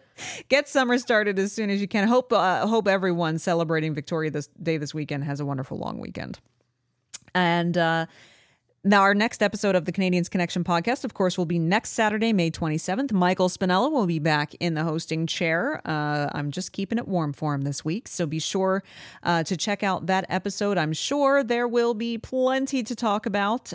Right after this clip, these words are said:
uh, as well as maybe some surprises along the way, some, some great things coming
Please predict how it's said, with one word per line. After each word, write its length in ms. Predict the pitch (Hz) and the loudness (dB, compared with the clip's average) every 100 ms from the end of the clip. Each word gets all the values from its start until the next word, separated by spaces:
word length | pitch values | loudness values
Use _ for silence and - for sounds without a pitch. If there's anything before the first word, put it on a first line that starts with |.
| - | -4
uh, 400 | 190 185 180 - | -2 0 0 -2
as 180 | 190 190 | -6 -4
well 200 | 277 330 | -6 -4
as 160 | 226 | -4
maybe 200 | 196 180 | -6 -4
some 200 | 175 165 | -4 -6
surprises 560 | 160 156 165 151 151 147 | -6 -6 -4 -4 -4 -4
along 300 | 143 147 143 | -4 -4 -4
the 80 | 135 | -4
way, 260 | 139 151 | -4 -4
some, 400 | 220 - 147 143 - - _ | -6 -6 -4 -4 -6 -18 _
some 160 | - 165 | -8 -4
great 280 | 156 151 - | -2 -2 -2
things 260 | 147 143 | -4 -4
coming 420 | - 165 156 226 | -6 -4 -2 -4